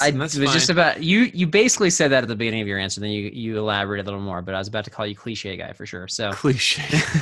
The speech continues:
Speaker 2: Oh, jeez. They're, I mean, they're different parts of the same trip, right? I mean, it's
Speaker 1: They are.
Speaker 2: the road
Speaker 1: They're
Speaker 2: trip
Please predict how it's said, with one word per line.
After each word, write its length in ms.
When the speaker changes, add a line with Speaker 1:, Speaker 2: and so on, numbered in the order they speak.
Speaker 2:
Oh, 300
jeez. 320
They're, 340
I 80
mean, 160
they're 120
different 340
parts 240
of 60
the 80
same 240
trip, 360
right? 260
I 40
mean, 200
it's 180
Speaker 1:
They 140
are. 160
Speaker 2:
the 100
road 180
Speaker 1:
They're 60
Speaker 2:
trip 280